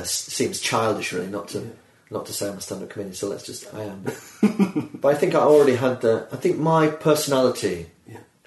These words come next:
Speaker 1: is a perfect match for stand-up as a performer and also stand-up the industry.
Speaker 2: Mm.
Speaker 1: I think I,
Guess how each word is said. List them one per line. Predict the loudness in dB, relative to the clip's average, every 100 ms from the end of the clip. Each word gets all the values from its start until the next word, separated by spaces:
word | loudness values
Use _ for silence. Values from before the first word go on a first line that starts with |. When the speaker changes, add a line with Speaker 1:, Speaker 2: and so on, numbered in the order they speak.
| -20 -14 -6
Speaker 1:
is | -4
a | -4
perfect | -2 0 0 -2 -4
match | -6 -8 -10 -14 -14 -18 _ _ _ _
for | -2 2 4 4 2 -4 -16 _ _ _
stand-up | -4 0 2 4 2 0 -12 0
as | 0 2
a |
performer | -2 0 4 4 0
and | -4
also | -2 0 2
stand-up | 2 0 -2 -2 -4
the | -6
industry. | -6 -10 -10 -10 -10 -12
Speaker 2:
Mm. | -12 -12 -16 _ _ _ _ _ _ _ _ _ _ _ -14
Speaker 1:
I | -8
think | -6 -2
I, | -2